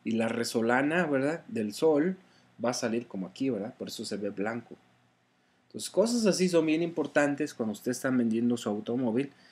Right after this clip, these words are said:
para venderlo rápido. Nunca saquen las fotos contra luz, ¿verdad? Entonces, la luz viene hacia acá y sacas la foto, entonces se va a ver blanquizca, como esta que se ve aquí, ¿verdad? Si se dan cuenta aquí en esta foto, está muy blanquizca.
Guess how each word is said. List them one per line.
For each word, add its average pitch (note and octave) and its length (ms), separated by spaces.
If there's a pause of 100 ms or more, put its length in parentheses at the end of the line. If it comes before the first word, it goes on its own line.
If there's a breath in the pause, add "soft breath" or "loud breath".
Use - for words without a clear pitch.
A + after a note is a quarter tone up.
(220 soft breath)
para A#2 220
venderlo A2 460
rápido. A#2+ 520 (380 soft breath)
Nunca F3+ 520
saquen D#3+ 320
las D#3 140
fotos C#3+ 340
contra A#2 400
luz, A2+ 340
¿verdad? G2 220
Entonces, G#2+ 540 (320 soft breath)
la G#2 100
luz C#3 160
viene D3 220
hacia C#3+ 200
acá D#3+ 300
y A2 120
sacas B2+ 340
la C3 160
foto, D3+ 440 (200 loud breath)
entonces B2 320
se B2+ 80
va A#2 140
a - 20
ver B2+ 160
blanquizca, A2 680 (800)
como G#2 220
esta A2+ 260
que - 60
se - 160
ve F#2 100
aquí, F#2+ 280
¿verdad? G#2 200 (960)
Si - 80
se G#2 160
dan A#2+ 220
cuenta C3+ 420
aquí B2 220
en B2 100
esta B2 240
foto, C#3 420
está - 180
muy A#2 180
blanquizca. G2+ 680